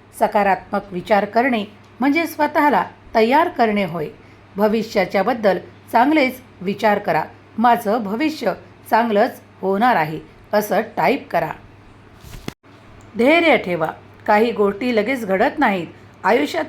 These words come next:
काही गोष्टी साध्य होण्यासाठी संयम आणि वेळ लागतो. पण संयम आणि धीर ठेवला की तुमच्या बाजूने गोष्टी कशा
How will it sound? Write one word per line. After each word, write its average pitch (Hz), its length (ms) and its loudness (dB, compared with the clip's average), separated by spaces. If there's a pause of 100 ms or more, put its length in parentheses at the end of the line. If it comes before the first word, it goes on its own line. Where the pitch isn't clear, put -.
काही 269 200 2
गोष्टी 269 500 -4 (300)
साध्य 202 320 2
होण्यासाठी 202 600 -2 (380)
संयम 214 300 2 (180)
आणि 294 200 2
वेळ 294 260 2
लागतो. 220 460 -2 (640)
पण 240 260 6 (320)
संयम 185 360 0 (300)
आणि 294 240 2
धीर 269 300 -2
ठेवला 233 440 0 (420)
की 277 100 0
तुमच्या 208 360 2
बाजूने 180 420 -2 (420)
गोष्टी 302 380 2
कशा 226 300 0